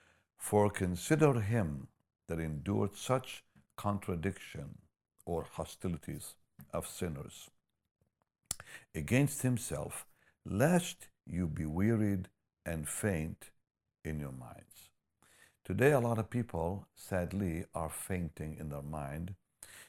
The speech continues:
because they are not paying attention to this beautiful, wonderful portion of God's Word. "Looking unto Jesus,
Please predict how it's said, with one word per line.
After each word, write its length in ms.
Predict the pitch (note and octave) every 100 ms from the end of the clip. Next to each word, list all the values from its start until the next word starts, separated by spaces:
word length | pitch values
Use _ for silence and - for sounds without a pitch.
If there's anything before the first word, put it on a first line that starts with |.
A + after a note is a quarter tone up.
| -
because 460 | F2+ - A2 G#2 F2
they 100 | F#2+
are 160 | F2
not 340 | G2 B2 C3+ -
paying 200 | G#2+ F2
attention 540 | - A#2+ A#2 - E2+
to 100 | -
this 220 | D#2+ F2+
beautiful, 480 | - F2 G2 F2 D#2 - - _ -
wonderful 400 | E2+ G#2 F#2 D#2+
portion 360 | - A2 F2+
of 240 | D#2 D2 - _ _
God's 240 | - D#2+ E2
Word. 300 | C3+ - - _ _ _ _ _ _ _ -
"Looking 560 | G2 D3 D#3 C#3+ C3 -
unto 440 | A#2+ B2 A#2 - F#2+
Jesus, 920 | D2+ D#2+ D#2+ D2 F#2 G2+ A2+ -